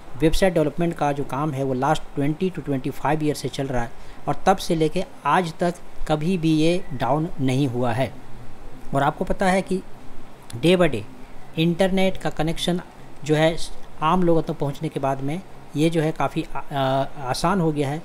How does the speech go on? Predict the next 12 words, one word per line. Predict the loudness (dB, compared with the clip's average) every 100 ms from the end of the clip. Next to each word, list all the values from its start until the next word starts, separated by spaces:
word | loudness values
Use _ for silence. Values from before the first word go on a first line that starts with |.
| -8 -4 0
और | 2
एक | 2
छोटा | 2 2
से | 4 4
छोटा | 4 2 0 -2 -6 -10 -6
जो | 0 2 2 -2 -6 0
पान | 2
वाला | 4 2 2
है | 0 -2 -2
या |
वेब-, | -4 -4 -6 0
या, | 2 4 2